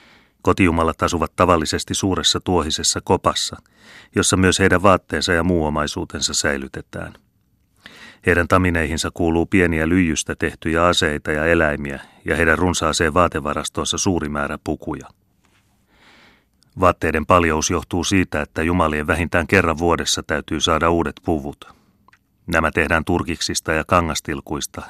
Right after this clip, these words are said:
ja kiedotaan aivan erikoisella tavalla jumalien ympäri. Alastomina nuo nuket koomillisuudellaan herättävät vastustamatonta naurua. Vaatteita ei saa ommella, kaikki on sidottava ja solmittava, ja pukemista ei voi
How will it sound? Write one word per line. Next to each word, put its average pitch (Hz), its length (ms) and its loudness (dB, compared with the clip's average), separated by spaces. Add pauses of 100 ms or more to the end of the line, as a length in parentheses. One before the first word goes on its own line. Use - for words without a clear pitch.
ja 87 140 -4
kiedotaan 82 460 2
aivan 85 240 2
erikoisella 78 580 0
tavalla 73 360 0
jumalien 71 480 -4
ympäri. 67 380 -12 (1120)
Alastomina 85 600 2
nuo 78 160 -2
nuket 82 340 -2
koomillisuudellaan 76 880 -2
herättävät 80 480 -4
vastustamatonta 78 840 -2
naurua. 73 460 -4 (1160)
Vaatteita 80 420 0
ei 80 60 2
saa 82 180 4
ommella, 73 440 0 (500)
kaikki 87 280 0
on 82 60 0
sidottava 82 560 0
ja 78 80 0
solmittava, 73 680 -4 (400)
ja 85 100 -2
pukemista 85 540 -2
ei 82 100 4
voi 78 100 0